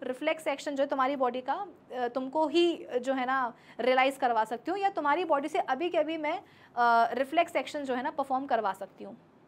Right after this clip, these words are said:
कैसे? अगर मैं तुम्हारी आँख के पास, जैसे तुम चुपचाप बैठे हो,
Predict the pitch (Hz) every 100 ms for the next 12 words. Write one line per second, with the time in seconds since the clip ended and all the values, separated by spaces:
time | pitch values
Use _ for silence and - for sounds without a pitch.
0 | _ 294 285 381 392 _ _ - - -
1 | - - - _ _ _ _ _ _ _
2 | _ _ _ - _ _ _ _ _ _
3 | _ _ _ _ _ _ _ _ _ _
4 | - 285 339 381 381 349 339 359 294 294
5 | 311 - - - - - 254 269 294 294
6 | 294 - 285 262 247 294 269